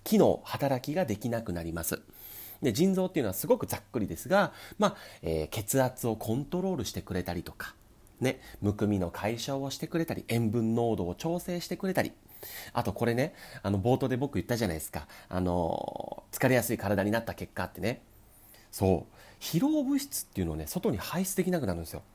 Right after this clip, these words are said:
だから疲れが抜けにくくなります。はい。だからそういう方ってサプリメント飲みすぎなんですよね。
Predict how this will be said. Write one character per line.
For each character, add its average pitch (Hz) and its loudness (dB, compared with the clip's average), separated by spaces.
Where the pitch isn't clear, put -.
だ 127 0
か 104 -2
ら 85 -6
疲 - -4
れ 240 0
が 170 0
抜 104 2
け 226 2
に 233 2
く - -10
く - -2
な 85 0
り 82 -4
ま 78 -8
す。 - -10
は - -6
い。 - -12
だ 214 2
か 160 0
ら 107 -4
そ - 0
う - 4
い 240 2
う - -2
方 226 0
っ - -6
て 156 -2
サ - -4
プ - 0
リ 196 4
メ 110 2
ン 92 0
ト 85 -6
飲 101 2
み 196 6
す 208 -4
ぎ 202 2
な 196 4
ん 185 4
で 107 0
す - -6
よ 80 -6
ね。 - -6